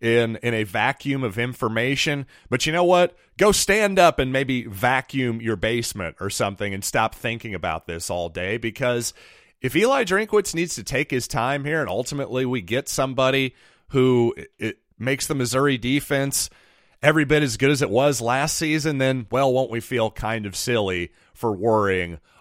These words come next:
over nothing? Again, give Eli Drinkwitz a little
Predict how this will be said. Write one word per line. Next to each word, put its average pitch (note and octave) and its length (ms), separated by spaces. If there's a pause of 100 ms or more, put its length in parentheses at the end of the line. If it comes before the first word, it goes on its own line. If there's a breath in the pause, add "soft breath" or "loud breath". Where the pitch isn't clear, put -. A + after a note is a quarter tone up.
(100)
over G#2 260
nothing? E2+ 540
Again, A2 400 (240)
give D#3 200
Eli C#3+ 300
Drinkwitz A2+ 760
a G#2+ 60
little G#2+ 440